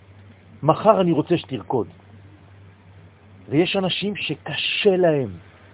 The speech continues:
לרקוד, הם כל הזמן יושבים והם רואים את האחרים מסתובבים והם לא יכולים. למה? כי הם כל הזמן סגורים בתוך שכל. קשה להם לשחרר. אני המלכות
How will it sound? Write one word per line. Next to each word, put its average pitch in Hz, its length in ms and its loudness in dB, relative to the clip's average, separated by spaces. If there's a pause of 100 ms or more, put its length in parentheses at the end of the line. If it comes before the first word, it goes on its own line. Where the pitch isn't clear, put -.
(400)
לרקוד, 127 540 0
הם 135 80 2 (160)
כל 233 380 2
הזמן 214 500 -2
יושבים 208 680 4
והם 151 160 6
רואים 196 280 6
את - 140 -2
האחרים 170 460 -2
מסתובבים 160 760 -4 (680)
והם 139 200 4
לא 185 60 6
יכולים. 156 600 0
למה? 170 320 0 (560)
כי 147 220 -2
הם 135 100 -4 (120)
כל 170 260 -6
הזמן 156 380 -2
סגורים 135 540 -2
בתוך - 420 -4
שכל. 131 260 -6 (500)
קשה - 400 2
להם 175 280 4
לשחרר. 131 500 -4 (2500)
אני 202 380 8
המלכות 175 480 4